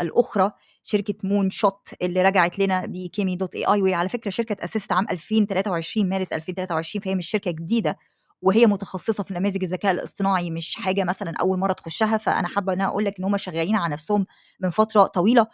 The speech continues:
ومقر الشركة في بكين زي شركة ديبسيك أعتقد. نقدر نقول كده من أول نظرة على كيمي دوت اي اي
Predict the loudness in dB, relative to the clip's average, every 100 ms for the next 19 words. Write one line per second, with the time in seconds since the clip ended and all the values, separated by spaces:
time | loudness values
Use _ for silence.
0 | _ 0 2 6 4 2 -2 -2 -2 -4
1 | -4 4 6 6 4 4 2 0 0 -2
2 | -2 -2 2 2 2 0 -2 _ _ -4
3 | -2 0 0 0 -2 -2 0 0 2 2
4 | 4 2 2 -2 -2 _ -6 0 0 0
5 | 0 0 0 -2 -4 -2 0 0